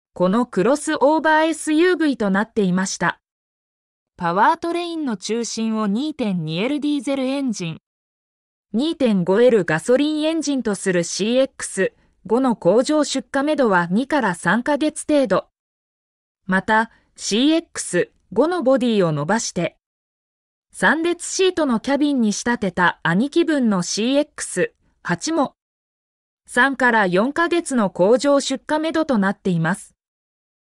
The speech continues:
それぞれスターティングプラスは、シーエックス五が二百七十六万六千五百円、シーエックス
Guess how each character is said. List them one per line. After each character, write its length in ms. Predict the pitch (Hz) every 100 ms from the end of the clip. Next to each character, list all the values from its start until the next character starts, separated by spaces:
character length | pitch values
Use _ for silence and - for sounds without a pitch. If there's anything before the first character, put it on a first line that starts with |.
| _ _ _
そ 140 | - 196
れ 140 | 294
ぞ 160 | 269 220
れ 160 | 185
ス 140 | - -
タ 140 | 220
ー 60 | 320
テ 120 | 330
ィ 100 | 339
ン 40 | 330
グ 100 | 330
プ 140 | 330
ラ 100 | 311
ス 160 | - 208
は、 240 | 175 - _ _ _ _ _ _ _ _ _ _
シ 320 | - 208 285
ー 40 | 320
エ 20 |
ッ 60 | 339
ク 100 | -
ス 300 | - 220 220 _ _ _
五 160 | - 277
が 140 | 294
二 160 | 196 170
百 260 | 214 240 269
七 300 | 262 277 302
十 240 | 247 196
六 260 | 156 - 233
万 260 | 247 196
六 220 | 151 147
千 280 | - 294 311
五 100 | 226
百 300 | 214 233 254
円、 260 | 226 165 - _ _
シ 300 | - 220 285
ー 40 |
エ 20 |
ッ 80 | 294 _
ク 80 | -
ス 260 | - 165